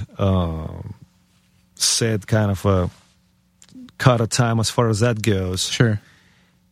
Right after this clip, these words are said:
Speaker 1: Uh, it's, it's go-, probably gonna, it's gonna have to bounce back to, uh,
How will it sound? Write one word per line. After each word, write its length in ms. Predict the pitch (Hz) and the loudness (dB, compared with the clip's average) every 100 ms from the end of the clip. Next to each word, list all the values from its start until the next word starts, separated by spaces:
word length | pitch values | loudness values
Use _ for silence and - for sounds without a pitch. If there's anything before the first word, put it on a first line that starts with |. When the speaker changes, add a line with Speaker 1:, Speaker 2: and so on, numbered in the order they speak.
| _ - | _ 0
Speaker 1:
Uh, 200 | 110 107 | 2 4
it's, 120 | 107 - | 2 0
it's 200 | 160 156 | 0 2
go-, 120 | - | 2
probably 360 | 190 202 196 170 | 4 4 4 4
gonna, 180 | 143 - | 2 0
it's 160 | 156 - | -2 2
gonna 260 | 156 147 | 2 4
have 220 | 123 135 120 | 2 2 0
to 100 | 117 | -2
bounce 440 | 104 123 117 107 | 2 2 2 0
back 380 | 95 107 101 - | 2 0 0 -4
to, 360 | - 107 98 92 | -2 2 4 4
uh, 300 | 90 92 | 2 0